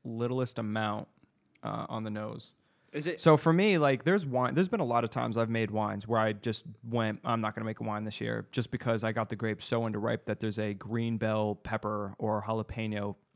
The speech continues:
Speaker 1: pepper, like, characteristic to it that's so over dominating that I think it ruins the wine. Ironically, being in Arizona, it'll probably do well <laughs> if I start doing, like, jalapeno wine.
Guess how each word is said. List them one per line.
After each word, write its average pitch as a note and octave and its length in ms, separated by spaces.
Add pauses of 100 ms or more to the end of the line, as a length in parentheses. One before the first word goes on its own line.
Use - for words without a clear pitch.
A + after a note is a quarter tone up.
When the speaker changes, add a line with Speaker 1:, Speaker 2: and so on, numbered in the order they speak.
(160)
Speaker 1:
pepper, G2+ 300 (320)
like, G2 180 (640)
characteristic A2+ 640
to A#2 160
it A2+ 100
that's G#2+ 220
so A#2 320
over G#2+ 240
dominating G#2 720 (340)
that A#2+ 100
I C#3 120
think B2 180
it A2+ 40
ruins A2 260
the A2+ 60
wine. A2+ 260
Ironically, C#3 580
being B2 280
in A2+ 100
Arizona, A2 500
it'll A2+ 180
probably A#2 540
do A2+ 220
well G#2 440
<laughs> - 40
if D#3 180
I B2 80
start A2+ 300
doing, G#2+ 220
like, G#2 260
jalapeno A2 560
wine. G#2 400